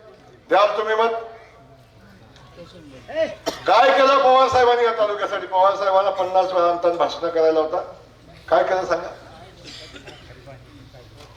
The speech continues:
पाणी नाहीच तर द्यायचं कुठनं? पृथ्वीच्या अंतापर्यंत पाणी येणार नाही असं म्हणणारी ही मंडळी या निवडणुकीत उभी आहेत.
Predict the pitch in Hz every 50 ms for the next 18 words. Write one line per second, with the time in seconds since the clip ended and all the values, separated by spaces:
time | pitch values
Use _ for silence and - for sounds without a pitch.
0 | 180 180 - - - 147 165 175 190 190 185 180 190 190 190 196 202 196 190 190
1 | 190 185 190 - 185 185 175 - 185 - - - - - - - - - - -
2 | - - - 180 180 196 196 196 196 185 175 170 - - 202 196 190 208 202 196
3 | 196 - 196 190 190 202 202 196 196 196 190 190 196 190 - - - - - -
4 | - - 170 - - 214 190 190 185 190 196 202 - - 208 196 196 196 190 196
5 | 202 202 196 180 - - - - - 160 180 190 190 190 190 196 190 196 190 196
6 | 196 190 196 190 190 196 196 196 190